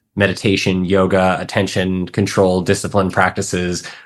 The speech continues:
which we should be teaching, you know, the evidence supports overwhelmingly. We should be teaching kids this from early childhood, which helps us to understand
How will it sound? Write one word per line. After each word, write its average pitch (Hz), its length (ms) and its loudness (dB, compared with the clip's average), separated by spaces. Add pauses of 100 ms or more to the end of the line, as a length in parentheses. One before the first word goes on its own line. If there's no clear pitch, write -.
which 113 180 4
we 135 80 6
should 131 180 4
be 104 120 4
teaching, 101 580 2
you 113 80 4
know, 92 140 4
the 98 120 4
evidence 101 340 2
supports 95 480 -2
overwhelmingly. 92 520 2
We 101 140 0
should 117 180 2
be 92 100 -2
teaching 95 340 0
kids 87 320 -4
this 87 260 -4
from 87 480 0 (240)
early 113 320 4
childhood, 85 640 -2 (380)
which 104 200 4
helps 117 300 0
us 98 100 0
to - 80 -6
understand 104 880 2